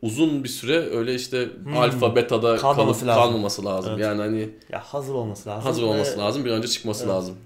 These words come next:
Speaker 1: Gerekirse bu uğurda ölçeğin biraz küçültülmesi lazım.
Speaker 2: Doğru.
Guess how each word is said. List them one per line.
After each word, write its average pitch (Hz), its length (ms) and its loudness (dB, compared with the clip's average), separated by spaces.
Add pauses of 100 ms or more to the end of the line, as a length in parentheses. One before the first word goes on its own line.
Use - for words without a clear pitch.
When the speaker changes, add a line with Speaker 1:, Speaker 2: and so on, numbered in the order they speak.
(120)
Speaker 1:
Gerekirse 127 760 0
bu 143 60 -2
uğurda 127 460 2
ölçeğin 127 500 0
biraz 120 280 -4
küçültülmesi 107 580 -8
lazım. 92 280 -4 (300)
Speaker 2:
Doğru. 107 200 -8